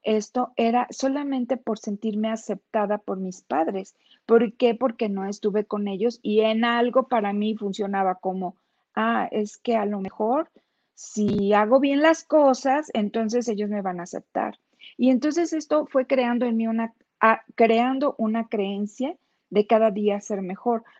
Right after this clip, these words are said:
Pero este ser mejor se volvió en un control que después no me funciona, obviamente, porque empiezo a tener problemas con mi pareja. Y entonces así se empieza a crear una situación, em, ah, que no funciona y empieza a haber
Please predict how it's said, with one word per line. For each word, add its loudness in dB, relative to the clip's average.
Pero 2
este -4
ser -4
mejor -4
se -4
volvió -2
en -4
un -4
control -8
que 2
después -4
no 0
me -2
funciona, -4
obviamente, -8
porque -4
empiezo -2
a -4
tener -6
problemas -6
con -8
mi -8
pareja. -4
Y 4
entonces 0
así 0
se -2
empieza 0
a -4
crear 0
una -2
situación, -4
em, -2
ah, 4
que 6
no 4
funciona 0
y -2
empieza -2
a 0
haber 0